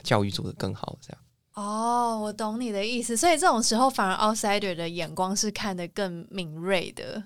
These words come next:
Speaker 2: 主要也是因为你的T A是也想要帮任何其他的 outsider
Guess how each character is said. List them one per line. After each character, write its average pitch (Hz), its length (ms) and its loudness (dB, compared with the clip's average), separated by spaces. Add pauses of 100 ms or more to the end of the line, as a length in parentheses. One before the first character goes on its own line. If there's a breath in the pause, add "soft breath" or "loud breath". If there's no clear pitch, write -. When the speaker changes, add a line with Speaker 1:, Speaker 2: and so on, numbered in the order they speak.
(160)
Speaker 2:
主 - 120 2
要 320 120 10
也 359 120 6
是 277 100 2
因 269 140 0
为 269 100 2
你 185 140 -4
的 160 100 -4
T 185 220 -4
A 190 120 2
是 196 220 -2
也 190 160 -4
想 175 180 0
要 175 80 0
帮 185 220 0
任 196 160 -2
何 175 160 -8
其 - 180 0
他 175 200 -8
的 170 80 -4
outsider - 600 -4